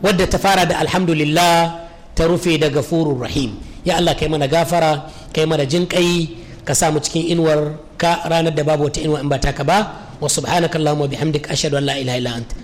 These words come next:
astaghfiruka wa atubu ilaik. Wassalamu alaikum wa rahmatullahi wa barakatuh. A gaskiya yau na so a amsa tambayoyi, amma kuma, ah, minti ɗaya cif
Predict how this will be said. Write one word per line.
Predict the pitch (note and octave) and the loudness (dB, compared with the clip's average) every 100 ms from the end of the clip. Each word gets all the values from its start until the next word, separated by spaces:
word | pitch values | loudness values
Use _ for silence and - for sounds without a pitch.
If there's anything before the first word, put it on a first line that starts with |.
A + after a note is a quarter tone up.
| A#2+ | -6
astaghfiruka | B2 C#3 - B2 | -4 -4 -6 -8
wa | B2 | -8
atubu | C3 A2+ | -6 -2
ilaik. | C#3+ D3+ - - - | 0 -2 -6 -12 -4
Wassalamu | C#3+ C3+ C3+ A#2+ | -2 -2 -2 -4
alaikum | B2 B2 | -6 -6
wa | A#2 | -8
rahmatullahi | A2 - A2 G#2 | -8 -6 -6 -6
wa | |
barakatuh. | G2 A#2 G#2+ - - - - - - - - - - - - - - - - - - - - | -8 -10 -10 -12 -14 -16 -14 -14 -14 -14 -14 -10 -10 -10 -10 -10 -10 -10 -8 -10 -10 -8 -2
A | C#3 | 0
gaskiya | F#3+ - A3+ A#3 | 2 4 4 4
yau | G3 | 4
na | F3+ | 4
so | G3+ | 4
a | D#3+ | 2
amsa | D#3+ D3+ | 2 0
tambayoyi, | B2+ A#2+ A2+ A#2 A#2+ | -2 -2 -2 -2 -2
amma | C3 D#3+ F#3+ | -2 0 0
kuma, | G#3 G3+ G3 G3 G3 - - - - - | 0 2 2 2 -2 -10 -20 -20 -20 -10
ah, | D3 D3+ C#3+ C#3+ C#3 - - | -2 0 2 0 -4 -10 -8
minti | F3 F#3 G3 G3 | 0 0 0 -2
ɗaya | E3+ F#3+ F#3+ | 2 2 2
cif | F#3+ B3+ | 2 0